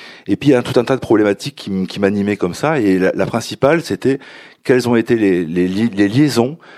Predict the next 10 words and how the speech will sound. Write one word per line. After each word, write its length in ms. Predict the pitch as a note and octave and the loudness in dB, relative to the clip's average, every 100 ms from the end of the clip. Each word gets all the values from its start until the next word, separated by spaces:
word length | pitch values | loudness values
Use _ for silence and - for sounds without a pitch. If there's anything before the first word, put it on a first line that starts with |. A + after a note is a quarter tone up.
| - - _ G2 | -20 -20 _ -2
et 60 | |
les 120 | G2 | 0
ruptures 420 | G2 B2+ - C#3 A2 | 0 -2 -2 0 0
administratives, 880 | G2+ G2+ - F#2 - A#2+ C3+ A2+ - - | -2 -4 -4 -8 -8 -8 -6 -8 -10 -14
euh, 260 | E2+ E2 D#2+ | -10 -10 -8
entre 280 | G2 - F#2 | -10 -2 0
la 80 | |
République 400 | G#2+ - G#2 C#3 | 0 -2 -6 -4
et 40 | G2 | -6
Vichy 400 | F#2 - F2+ | -4 -4 -6